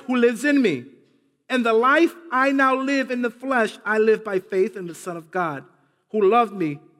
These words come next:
and gave, gave himself for me." So it is not you who lives, it's God who lives in you. Goes back to that point we were making in the beginning,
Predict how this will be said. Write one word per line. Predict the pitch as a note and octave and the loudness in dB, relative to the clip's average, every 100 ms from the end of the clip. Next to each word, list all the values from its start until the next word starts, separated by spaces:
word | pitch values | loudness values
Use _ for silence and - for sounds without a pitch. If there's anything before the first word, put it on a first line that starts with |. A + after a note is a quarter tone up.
| _ | _
and | E3 D#3 | -14 -8
gave, | E3 D#3+ - - - | -4 -4 -6 -20 -6
gave | F3+ D#3+ | -4 -4
himself | D3+ - C#3+ C3+ | -8 -14 -14 -14
for | B2+ | -20
me." | A#2+ A#2+ _ _ _ _ _ _ _ _ _ _ _ _ _ _ _ _ _ _ _ _ _ _ _ _ | -20 -20 _ _ _ _ _ _ _ _ _ _ _ _ _ _ _ _ _ _ _ _ _ _ _ _
So | - | 0
it | B3 | 0
is | C4 | 0
not | B3 B3+ F#3+ F3 | 2 0 0 -2
you | A#3 E4+ | 4 6
who | B3+ | 6
lives, | A#3 A3 G#3 - | 4 2 2 -4
it's | A3+ - | -4 -2
God | - C4+ C4 | 0 2 2
who | B3 | 0
lives | A#3+ A3+ | 0 -2
in | B3 C4+ F#3 | -2 -2 -2
you. | C#3+ | -4
Goes | F3+ F#3 | -4 -6
back | F3 G#3+ | -4 -4
to | G#3+ | -4
that | G#3 G3 | -6 -6
point | A#3 A#3 | -4 -4
we | G#3 | -2
were | G#3 | -2
making | G#3 G#3+ G#3 | -2 -4 -6
in | G#3 | -8
the | |
beginning, | F#3+ G#3 A3 G#3 F#3 | -6 -4 -4 -4 -6